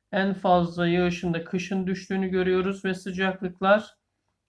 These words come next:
ortalama olarak arkadaşlar yaklaşık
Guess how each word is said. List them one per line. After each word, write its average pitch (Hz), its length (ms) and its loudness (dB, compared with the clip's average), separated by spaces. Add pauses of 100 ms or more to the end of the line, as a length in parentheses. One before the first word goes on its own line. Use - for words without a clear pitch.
(140)
ortalama 190 680 2
olarak 175 440 2
arkadaşlar 170 880 -2
yaklaşık 185 720 -4